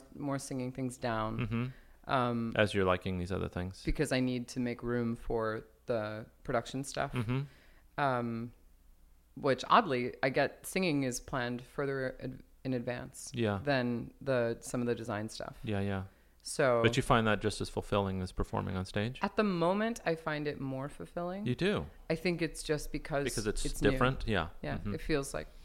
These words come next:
Speaker 1: like, uh,
Speaker 2: I have that in me too.
Speaker 1: Yeah?
Speaker 2: I have, yeah,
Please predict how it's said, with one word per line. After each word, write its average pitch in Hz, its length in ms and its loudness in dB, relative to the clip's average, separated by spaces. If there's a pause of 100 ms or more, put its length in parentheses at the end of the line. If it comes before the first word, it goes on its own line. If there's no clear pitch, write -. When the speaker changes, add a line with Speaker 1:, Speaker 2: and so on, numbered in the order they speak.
(640)
Speaker 1:
like, - 360 -8
uh, 73 300 -6 (240)
Speaker 2:
I 120 80 4
have 127 200 6
that 107 180 8
in 101 100 4
me 92 80 4
too. 87 320 0 (440)
Speaker 1:
Yeah? 196 140 8
Speaker 2:
I 123 60 6
have, 117 180 6
yeah, 107 300 4